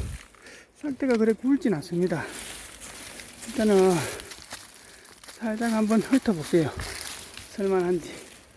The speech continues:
자, 도라지가 별로 크지는 않거든요.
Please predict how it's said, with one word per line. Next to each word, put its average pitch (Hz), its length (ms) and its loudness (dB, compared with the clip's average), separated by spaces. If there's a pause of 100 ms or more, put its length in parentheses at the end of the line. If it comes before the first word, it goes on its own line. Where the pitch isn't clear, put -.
(1600)
자, 165 200 -8 (220)
도라지가 165 760 4 (760)
별로 214 240 0
크지는 269 380 2
않거든요. 165 520 2